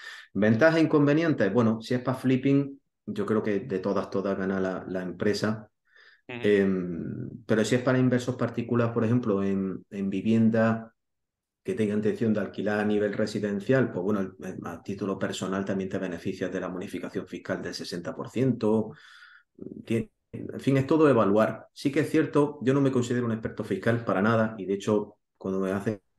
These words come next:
Speaker 1: cuestiones de tema de fiscalidad, yo siempre digo, "Mira, como cada persona es distinta, porque los ingresos que tú tengas, donde tú tengas tu patrimonio, lo...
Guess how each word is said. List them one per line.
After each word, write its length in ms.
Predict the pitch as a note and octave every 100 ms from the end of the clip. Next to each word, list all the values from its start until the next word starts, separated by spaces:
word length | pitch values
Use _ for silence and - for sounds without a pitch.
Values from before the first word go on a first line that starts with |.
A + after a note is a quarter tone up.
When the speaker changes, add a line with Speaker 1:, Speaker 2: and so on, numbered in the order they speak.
| G#2
Speaker 1:
cuestiones 440 | G2+ F#2+ - G2+ G2
de 140 | F#2+
tema 240 | F2+ G2 F#2+
de 60 |
fiscalidad, 560 | F2+ F2+ - F#2 F#2 F#2
yo 100 | F#2
siempre 340 | - F#2+ F#2
digo, 140 | F2+ F#2+
"Mira, 320 | G#2 F2+ - _ - _ _
como 180 | - G#2
cada 220 | G#2+ G#2+
persona 680 | G#2+ G#2+ C#3 C#3 C3+ C3+ - _ _
es 160 | A2+ A2
distinta, 800 | A#2 - D3+ C3 A2+ A2+ A#2 - _ _ _
porque 260 | - - G2+
los 100 | G2
ingresos 380 | G2 G#2+ G#2+ A2
que 100 | G#2
tú 140 | F#2
tengas, 640 | F#2 B2+ B2+ A2+ A2+ A#2 G2+
donde 240 | F#2+ F#2+
tú 120 | F#2+
tengas 220 | F#2 F#2
tu 120 | F#2 -
patrimonio, 680 | F2+ E2+ G2 B2 A2+ A2
lo... 340 | G#2+ G2 F#2